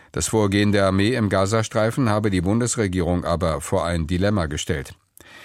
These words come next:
Israel müsse sich als demokratischer Rechtsstaat auch im Krieg am Völkerrecht messen lassen. Merz betonte, er hoffe, dass am Ende des Friedensprozesses in der Region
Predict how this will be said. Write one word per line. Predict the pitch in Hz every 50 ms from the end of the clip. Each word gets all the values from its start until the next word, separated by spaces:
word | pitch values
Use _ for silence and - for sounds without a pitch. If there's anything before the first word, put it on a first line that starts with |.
| - - -
Israel | 127 135 139 - - 135 120 120 113
müsse | 107 110 110 - - 117
sich | 107 117 110 - -
als | - 95 95 - -
demokratischer | - 98 92 90 85 - - 110 113 117 123 117 - - 98 87 85
Rechtsstaat | 104 117 - - - - - - 73 78 87 98 - - - - - - -
auch | - 101 101 90 110
im | 101 98 87
Krieg | - - 135 120 98 - -
am | 90 90 92
Völkerrecht | - - 120 123 120 - 107 92 87 90 85 - -
messen | 98 90 87 - 95 90
lassen. | 85 87 85 - - 90 76 - - - - - - - - - - _
Merz | - 101 101 98 -
betonte, | - 117 104 123 120 135 160 156 170 131
er | 107 110 110 104
hoffe, | 113 127 135 - 170 143
dass | 123 120 113 -
am | 117 101
Ende | 90 98 123 147 147
des | 123 110 104 -
Friedensprozesses | - 104 98 90 95 101 - - 104 98 - - 101 98 - 123 107 - 101
in | 95 90
der | 98 92 82
Region | 85 85 80 78 82 85 90 107 127 135